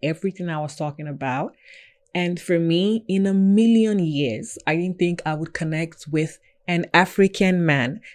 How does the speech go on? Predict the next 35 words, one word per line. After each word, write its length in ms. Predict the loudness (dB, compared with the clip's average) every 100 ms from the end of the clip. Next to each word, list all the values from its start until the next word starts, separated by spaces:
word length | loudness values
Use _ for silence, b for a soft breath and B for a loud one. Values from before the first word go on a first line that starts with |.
| B
I'm 120 | 2
not 160 | 4 2
talking 280 | 0 -2 -2
about 280 | -2 0
a 60 | 0
Black 440 | -2 -2 -4 -2
American 600 | -4 -4 -4 -6 -6 -6 -4
guy. 340 | -2 -2 -4
I'm 80 | -6
talking 300 | -4 -2 -2
about 240 | 2 2
an 140 | 0 -4 -6
Africa, 800 | -8 -6 -8 -4 -4 -4 -6 _ _ -10
African 640 | -8 -6 -6 -6 -6 -6
man 340 | -4 -2 -2 -4 _ b b b
that 320 | -4 -2 -2 -6
are 120 | -12
completely 840 | -8 -8 -8 -4 0 0 2 2 2
closed 420 | 4 2 2 0
off 300 | -4 -4 -6
to 260 | -6 -6 -6
the 100 | -6
n-, 200 | -4 -4 -6
ideas 580 | -4 -4 -4 -2 0 0
or 80 | -2
the 100 | -6
possibilities 840 | -10 -10 -8 -6 -2 -2 -2 -4 -6
of 140 | -8
spirituality. 920 | -8 -8 -6 -10 -8 -8 -4 -4 -4 B B B B _ _
Um, 220 | -10 -8
but 140 | -4 -2
I 100 | -2
connected 640 | -2 -4 -4 -2 -4 -2
with 180 | -4 -6
someone 580 | -8 -6 -4 -4 -6